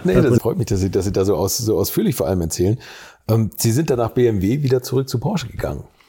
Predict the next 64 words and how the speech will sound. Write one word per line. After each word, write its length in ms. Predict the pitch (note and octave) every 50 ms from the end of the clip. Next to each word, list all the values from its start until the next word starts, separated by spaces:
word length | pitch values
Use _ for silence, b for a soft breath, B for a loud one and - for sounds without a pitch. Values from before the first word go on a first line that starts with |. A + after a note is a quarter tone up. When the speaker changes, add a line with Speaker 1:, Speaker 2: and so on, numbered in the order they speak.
| b b b b b - - -
Speaker 1:
neunzehnhundertachtundachtzig. 1040 | B2 A#2+ G#2+ - A2+ G#2+ G#2+ G#2 - A#2 B2 - - G#2 F#2 F#2 - - E2+ E2 F#2+
Wie 80 | A2+
kam 240 | A#2 C#3 C#3 C#3 C3+
das? 260 | E3+ - D#3 - -
Oder, 180 | E2+ G#2 G#2 G2
oder 180 | G#2+ G#2+ G#2+
was 200 | G#2+ A#2 A#2 -
war 60 | B2 C3
Speaker 2:
Aber 80 | C#3+
wie 60 | F#3+
Speaker 1:
bei 60 | - A#2
Speaker 2:
kam 200 | - - - -
Speaker 1:
B 60 | -
M 0 |
W? 40 | C3+
Speaker 2:
das? 100 | - -
Da 20 |
Speaker 1:
Also 100 | - A2+
Speaker 2:
hab 60 | - A#2
Speaker 1:
Sie 60 | C#3
haben 80 | C#3
Speaker 2:
ich 60 | C3+ C3+
Speaker 1:
den 120 | B2+ A#2
Z 160 | - C3 -
eins 520 | - - B2+ D#3+ E3+ - - - - _ _
auf 140 | - - C3+
Speaker 2:
Da 40 | D#3+
Speaker 1:
die 60 | F3
Speaker 2:
war, 80 | F3 E3+
Speaker 1:
Straße 200 | C#3 B2+ D3+ D#3
Speaker 2:
ja, 60 | F3
ja, 60 | F#3+
Speaker 1:
gebracht? 180 | F#3 F3 - -
Speaker 2:
das 140 | D3 - -
war 100 | D3+ D#3+
ja, 120 | D#3+ D#3+
es 280 | D3 - - D3+ - -
war 120 | D#3+ E3
ja 120 | E3+ D#3+
so, 280 | C3 - E3 D3 A#2+ -
dass 220 | - C#3+ C3 -
der, 260 | - C3 B2+ B2 G#2+ - B B B B B B
der, 240 | C3 C3 C3+ B2 C3+
der 140 | - C3 A2+
Bott 380 | - - E3 F3 - - - - b b b b b -
war 160 | B2 B2+ C3
ja 160 | C#3 B2+ A#2
damals, 840 | A2+ - - A#2+ A#2+ C#3+ C3+ A#2+ A#2 G#2+ - - - - - - - _ _ _ _ _ _ _ _ _ _ _ _ _ _ _ _ _ _ _ _ -
war 140 | - F#2 -
wahrscheinlich 340 | D#2+ E2+ F2+ - G2+ G#2 -
zwanzig, 320 | - - G#2 A2+ - -
dreißig 280 | - - A2 B2 - -
Jahre 140 | A#2 A2+ B2
lang 140 | B2+ A#2 G#2+
war 100 | G#2 G#2
der, 180 | A2 G#2+ G#2
der 180 | F#2+ G2+ G#2 G2+
war 100 | G#2+ G#2
bei, 260 | - G#2 G#2 G2+ F2 F2 - - _ _ _ _ - - _ _ _ _ -
einfach, 260 | - A#2 B2+ A#2+ G#2
der 80 | -
musste 240 | C3 C3+ C3 - B2
altershalber 520 | F2+ A2+ - A2+ - - G2 F#2+ G2+ E2+ A2
ausscheiden. 420 | C3 - - G#2+ G2 G2 - -